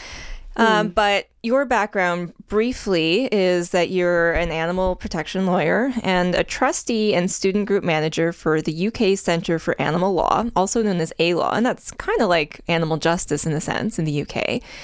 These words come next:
Speaker 1: And also a
Speaker 2: Mm.
Speaker 1: solicitor and co-founder of an exciting new law firm, Advocates for Animals.
Speaker 2: <laughs>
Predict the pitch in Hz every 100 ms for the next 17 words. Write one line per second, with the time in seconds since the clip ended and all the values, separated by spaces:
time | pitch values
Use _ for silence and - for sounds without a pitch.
0 | - - - 185 196 196 190 214 226 196
1 | 185 185 202 214 - 262 185 165 262 -
2 | _ - - 185 180 180 - 320 - 208
3 | 202 190 185 165 165 175 180 180 170 -
4 | - 190 247 233 214 180 160 - 170 170
5 | - 151 156 - 156 165 - - 202 -
6 | 247 - - - - - _ _ _ _
7 | _ - 202 - 202